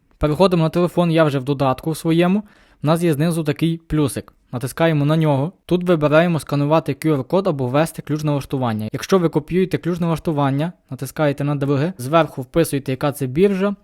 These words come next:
або там який аккаунт, для того, щоб ви знали, від чого це аутентифікатор, і знизу вставляєте цей код.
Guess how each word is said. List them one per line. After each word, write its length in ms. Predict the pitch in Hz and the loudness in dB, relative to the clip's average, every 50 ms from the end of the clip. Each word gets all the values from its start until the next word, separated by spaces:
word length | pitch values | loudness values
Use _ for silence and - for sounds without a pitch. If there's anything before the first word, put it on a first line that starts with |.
| _ - _ _ _ | _ -20 _ _ _
або 180 | - 139 143 143 | -4 -4 -2 -2
там 180 | - 147 143 | 0 -2 -2
який 200 | 139 131 - 151 | -2 -2 -2 -2
аккаунт, 440 | 147 143 143 - 185 196 208 202 190 - | -2 0 0 0 0 0 0 0 -2 -4
для 80 | 135 | -8
того, 200 | 117 - 160 165 | -2 0 -2 -2
щоб 180 | 147 - - 131 | 0 -2 -4 -2
ви 100 | 151 160 | -2 -2
знали, 300 | 135 139 143 151 160 151 | -2 -2 -2 0 0 0
від 240 | 135 131 131 123 - | -2 -2 -4 -4 0
чого 240 | - 156 156 147 151 | 0 0 0 0 -2
це 200 | - - 143 143 | -2 -2 -2 0
аутентифікатор, 760 | 135 131 127 147 135 - 127 - - 147 170 - 208 196 - | -2 -2 -4 -6 -8 -8 -8 -2 -2 -2 0 0 -2 -4 -2
і 80 | 156 135 | -4 -4
знизу 320 | 120 127 147 170 170 175 | -4 -2 -4 -2 -4 -6
вставляєте 600 | 170 - - 135 123 127 135 147 156 151 - 143 | -8 -8 -6 -4 -2 0 0 0 -2 -4 -6 -12
цей 200 | - - 139 139 | -8 -6 -6 -6
код. 380 | 139 - - 117 107 - - | -6 -6 -6 -6 -6 -6 -12